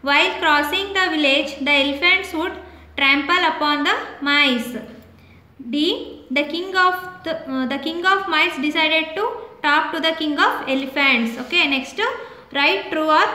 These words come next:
false. A, the elephants fell into a ditch. False. The mice returned to the fever. True. The elephants were grateful to the mice.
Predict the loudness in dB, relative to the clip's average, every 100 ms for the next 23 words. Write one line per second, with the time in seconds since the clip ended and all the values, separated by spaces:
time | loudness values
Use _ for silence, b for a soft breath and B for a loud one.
0 | -6 0 4 4 2 -2 -8 -10 -18 B
1 | B B 0 2 4 0 -6 -16 -18 -6
2 | 2 4 4 2 0 0 -2 0 0 0
3 | 0 0 2 2 2 -2 -4 -10 -10 -16
4 | -20 -12 2 4 4 2 -4 -8 -12 -16
5 | B B B B B -2 2 2 2 2
6 | 0 -2 -2 0 0 -2 -4 -2 -2 -2
7 | -6 -2 0 4 4 2 -2 -10 -10 -4
8 | -2 0 -2 -6 -14 B B -4 0 2
9 | 2 2 0 0 -2 0 2 2 2 2
10 | 2 0 -2 -2 -2 -2 0 0 0 0
11 | 2 0 -4